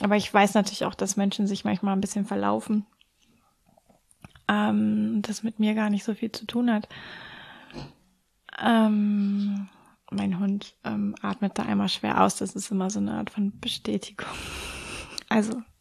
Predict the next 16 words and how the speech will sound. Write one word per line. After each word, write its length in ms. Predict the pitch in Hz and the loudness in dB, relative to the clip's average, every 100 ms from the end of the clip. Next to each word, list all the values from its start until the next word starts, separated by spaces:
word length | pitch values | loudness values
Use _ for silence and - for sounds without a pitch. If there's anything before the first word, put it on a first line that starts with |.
| - | -12
Hedi 280 | - 208 202 | 0 2 2
findet 360 | - 220 - | 2 0 0
das 140 | 208 - | -4 0
auch 160 | 208 | 0
so. 220 | - 233 - - - - - - - - - - _ - | 2 0 0 -6 -8 -6 -8 -8 -8 -10 -14 -20 _ 6
Ähm, 1120 | 220 226 220 214 214 208 208 208 208 208 196 _ _ _ _ _ _ _ _ _ _ _ _ _ - | 10 10 8 8 6 4 4 2 2 0 -4 _ _ _ _ _ _ _ _ _ _ _ _ _ 2
ja, 320 | 214 196 185 - - | 6 6 4 -2 0
horch 280 | 208 208 202 | 4 4 4
in 100 | 202 | 2
dich 160 | 190 - | 2 2
hinein. 640 | 190 185 185 196 190 180 _ _ _ _ - | 0 0 2 2 0 -2 _ _ _ _ -10
So, 160 | 214 | -6
und 500 | 202 214 254 - - - _ _ _ - - - - - _ _ _ _ _ _ _ _ _ _ _ _ _ _ _ _ _ _ _ _ _ _ _ _ _ _ _ - - | -4 -2 2 2 0 -14 _ _ _ -20 -20 -20 -20 -20 _ _ _ _ _ _ _ _ _ _ _ _ _ _ _ _ _ _ _ _ _ _ _ _ _ _ _ -6 -2
ich 180 | - | 4
weiß, 220 | 208 208 - | 6 6 4
das 320 | 202 - | -2 -2